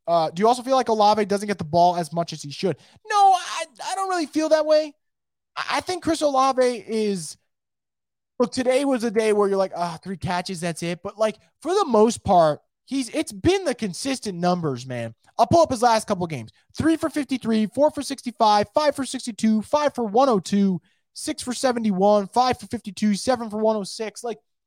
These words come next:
it's, it's the big plays that we're looking for. 'Cause I don't, I,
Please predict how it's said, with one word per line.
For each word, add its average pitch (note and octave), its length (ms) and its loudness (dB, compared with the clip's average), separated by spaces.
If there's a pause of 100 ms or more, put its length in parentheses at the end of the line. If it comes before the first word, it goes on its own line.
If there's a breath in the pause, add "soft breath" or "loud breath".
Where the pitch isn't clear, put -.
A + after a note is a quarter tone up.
(760)
it's, - 340 -6
it's D#4 200 -6
the B3+ 120 2
big G#3+ 460 -4
plays C4 300 2
that G#3 140 2
we're G3 100 2
looking A3 300 -2
for. G3+ 180 -4
'Cause - 200 -8 (320 soft breath)
I B3 140 -2
don't, E4+ 200 -2 (200)
I, A#3+ 260 -2